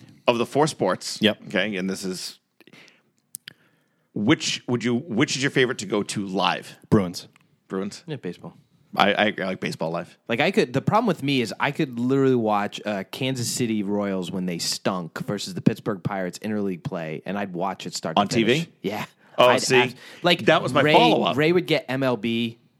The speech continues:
Speaker 3: T V,
Speaker 1: Oh,
Speaker 3: and
Speaker 1: God,
Speaker 3: so you'd
Speaker 1: no.
Speaker 3: send me the pa-, like, literally,
Speaker 1: Nope.
Speaker 3: we would just watch the most random games straight ni-,
Speaker 1: Now, see,
Speaker 3: nine
Speaker 2: I
Speaker 3: innings.
Speaker 2: can't do it.
Speaker 1: That was gonna be my follow-up question. Like,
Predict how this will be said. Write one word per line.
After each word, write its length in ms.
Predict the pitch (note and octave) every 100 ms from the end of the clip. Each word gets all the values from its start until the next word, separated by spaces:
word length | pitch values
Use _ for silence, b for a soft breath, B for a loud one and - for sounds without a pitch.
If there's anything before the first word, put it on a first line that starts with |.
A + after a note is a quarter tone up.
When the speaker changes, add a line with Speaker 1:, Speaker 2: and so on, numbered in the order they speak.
| _
Speaker 3:
T 180 | - A#2
V, 300 | G#2 G#2 G#2
Speaker 1:
Oh, 60 | -
Speaker 3:
and 140 | G#2+ G2+
Speaker 1:
God, 80 | F2
Speaker 3:
so 60 |
you'd 60 | -
Speaker 1:
no. 60 |
Speaker 3:
send 200 | F2 C3
me 60 | B2+
the 20 |
pa-, 160 | B2+ -
like, 220 | A#2 B2 C3+
literally, 440 | D#3 D#3 C#3 A#2+ B B
Speaker 1:
Nope. 240 | G#2+ - _
Speaker 3:
we 140 | C#3 D3+
would 120 | B2+
just 200 | - G2+
watch 440 | B2 B2 - - _ _ _ _ -
the 80 |
most 320 | D3+ D#3 C#3 - - _ _ _
random 600 | D3 C3+ F3 F#3+ F#3+ F#3
games 720 | D#3 D#3 D3 B2 F#2+ - - - _ _ _ -
straight 400 | - - A#2 F#2
ni-, 120 | G2+
Speaker 1:
Now, 120 | -
see, 140 | G#2+ G2+
Speaker 3:
nine 80 | G2
Speaker 2:
I 20 |
Speaker 3:
innings. 140 | F2+
Speaker 2:
can't 160 | G2+ -
do 160 | F#2+
it. 80 | E2+
Speaker 1:
That 80 | D#3+
was 100 | E3+
gonna 120 | G3
be 60 | F3
my 120 | D3
follow-up 320 | A#2+ D#3 B2
question. 240 | G#2 F#2+
Like, 140 | G#2